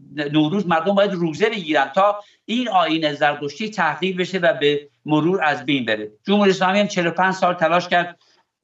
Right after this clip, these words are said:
عیدهای مذهبی رو جایگزین نوروز و یا چهارشنبه سوری بکنه که نشد و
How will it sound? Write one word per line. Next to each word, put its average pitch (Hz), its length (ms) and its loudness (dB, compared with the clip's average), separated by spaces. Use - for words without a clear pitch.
عیدهای 170 460 2
مذهبی 156 400 0
رو 170 80 2
جایگزین 147 540 0
نوروز 156 500 2
و 151 60 4
یا 156 100 2
چهارشنبه 147 500 -2
سوری 147 240 -14
بکنه 170 480 -4
که 180 140 2
نشد 180 540 0
و 156 380 0